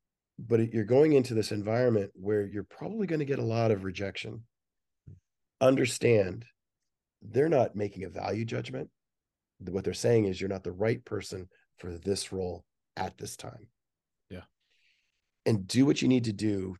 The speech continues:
Speaker 1: to, to wash that off. Um,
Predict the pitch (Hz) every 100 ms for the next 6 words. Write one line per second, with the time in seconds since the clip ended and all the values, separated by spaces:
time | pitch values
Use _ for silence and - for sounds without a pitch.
0 | _ - 104 104 98 92 82 - _ _
1 | _ _ - 98 98 92 - 90 - 98
2 | - _ _ _ _ _ _ _ _ 123
3 | 123 113 98